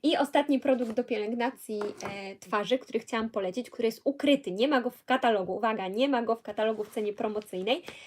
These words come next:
ale jest w ulotce wyprzedażowej. Mm, to jest znowu kolekcja Novage Proceuticals i to jest, i to jest co?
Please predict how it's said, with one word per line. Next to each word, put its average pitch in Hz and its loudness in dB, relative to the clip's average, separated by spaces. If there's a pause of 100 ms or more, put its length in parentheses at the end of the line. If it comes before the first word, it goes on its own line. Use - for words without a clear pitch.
(240)
ale 240 6
jest 214 4
w 214 -6
ulotce 233 4
wyprzedażowej. 208 0 (960)
Mm, 202 -2 (100)
to 285 4
jest 220 0 (440)
znowu 226 4
kolekcja 226 0
Novage 226 0
Proceuticals 202 -4 (380)
i 208 -6 (100)
to 269 4
jest, 190 -4 (640)
i 180 -16
to - -8
jest 180 -8
co? 240 -6